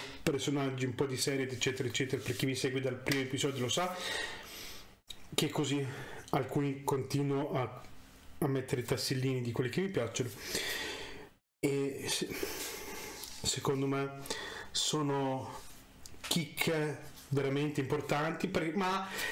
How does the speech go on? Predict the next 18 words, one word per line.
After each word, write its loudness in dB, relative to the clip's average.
non 4
ci 4
incischiamo, 2
partiamo. 2
Non 4
poteva 2
mancare 2
la 2
mia 2
collezione, 2
il 6
lucertolone 2
Charizard 2
dei 2
Pokémon. 2
Ok, 2
partiamo 2
subito, 0